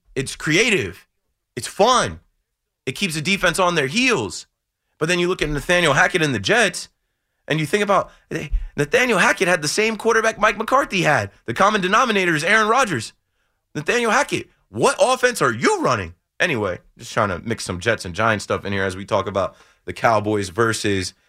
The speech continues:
the Seahawks tonight. The Seahawks were fighting for their season, and they're still alive. They're still in it. They're still in the hunt. But, yeah, you could tell they were motivated off of the embarrassment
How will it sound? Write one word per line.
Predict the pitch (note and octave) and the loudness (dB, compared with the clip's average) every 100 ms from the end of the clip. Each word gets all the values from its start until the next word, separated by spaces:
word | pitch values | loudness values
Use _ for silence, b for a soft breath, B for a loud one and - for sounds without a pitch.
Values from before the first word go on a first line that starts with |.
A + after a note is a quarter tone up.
| _ | _
the | G2 | -6
Seahawks | - D3+ C3+ G2 - | -4 -2 0 0 -2
tonight. | G2 A2+ G#2+ | -2 0 -2
The | A2 | -4
Seahawks | - F#3+ F3+ F3 | 0 2 2 0
were | |
fighting | D#3 E3+ E3 | 0 0 0
for | D#3+ | -2
their | E3 D#3+ | -2 -2
season, | F3+ E3+ C3+ | -4 -4 -2
and | E3 | 0
they're | A3 | 0
still | - G#3 F3 | 0 0 2
alive. | D3 D3+ D#3 - b b | 2 2 0 -6 b b
They're | G#3 | -2
still | - A3+ D3+ | 0 0 2
in | D3 | -2
it. | - | 0
They're | G#3 | -2
still | - F#3+ | 0 0
in | D#3 | 0
the | A#2 | 2
hunt. | A#2 A2+ _ _ _ _ _ _ _ | 0 0 _ _ _ _ _ _ _
But, | - B2+ C3+ | -2 -2 0
yeah, | D3+ | -2
you | A2 B2+ | -2 -6
could | - - | -10 -6
tell | - E3 | 0 2
they | D#3+ | 2
were | D#3 B2+ | 0 0
motivated | C#3 D3 C3 B2 A2+ - | 2 2 2 0 0 0
off | A#2+ A#2 | 0 -2
of | G2+ | -4
the | A2+ | -4
embarrassment | G#2 F2+ B2 C#3 C3+ B2 A#2+ | -4 0 2 2 0 -2 -4